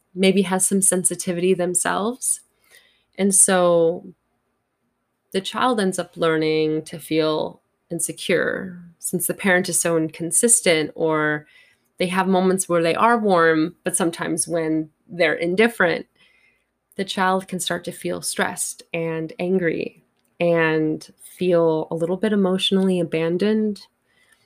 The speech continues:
They can start to be a little bit impulsive and unsocial in school and things like that. And how this now displays as an adult, an anxious ambivalent attachment would show up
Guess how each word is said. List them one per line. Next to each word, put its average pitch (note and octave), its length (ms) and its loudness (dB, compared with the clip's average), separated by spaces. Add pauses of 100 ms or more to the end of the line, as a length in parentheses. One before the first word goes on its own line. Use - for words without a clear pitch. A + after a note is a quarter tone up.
(340)
They G3 100 2
can F#3+ 200 -2
start E3+ 320 0
to E3 80 -12
be F3+ 100 2
a F3 60 0
little E3+ 180 2
bit E3+ 220 0
impulsive F3 1040 -2
and D#3 560 -2 (300)
unsocial F#3 1000 -2 (180)
in E3 160 0
school F3+ 500 0
and G3 120 0
things F#3+ 260 -2
like G3 200 -4
that. G#3+ 320 -4 (1200)
And G3 100 4
how A3 220 2
this C4+ 540 4 (680)
now F3+ 280 2
displays E3+ 480 -2
as D#3+ 240 0
an F3+ 100 -2
adult, D#3+ 500 -2 (120)
an D#3+ 160 -4
anxious A3 380 -2
ambivalent F3 800 -2
attachment - 580 -4
would E3+ 160 -4
show E3 280 2
up D3 220 -2